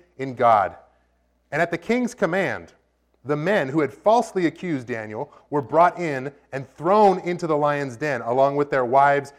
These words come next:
and children. And before they reached the floor of the den, the lions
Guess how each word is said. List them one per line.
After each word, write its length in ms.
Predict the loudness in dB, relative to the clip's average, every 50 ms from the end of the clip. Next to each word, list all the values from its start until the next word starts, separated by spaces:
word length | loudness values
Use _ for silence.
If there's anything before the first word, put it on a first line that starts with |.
| _ -12
and 140 | -12 -12 -10
children. 460 | -8 -6 -4 -4 -2 -4 -4 -6 -8 -16 _ _ _ -8
And 100 | -4 -2
before 360 | -2 -2 2 4 4 4 6
they 120 | 6 4 2
reached 340 | 2 0 -2 -4 -6 -6 -4
the 100 | -6 -6
floor 380 | -4 0 2 4 6 6 6 4
of 160 | 2 0 -2
the 40 | -6
den, 420 | -6 -6 -8 -6 -8 -10 -12 -14 _ _ _ _ -6
the 100 | -6 -2
lions 420 | 0 2 2 2 0 -2 -4 -6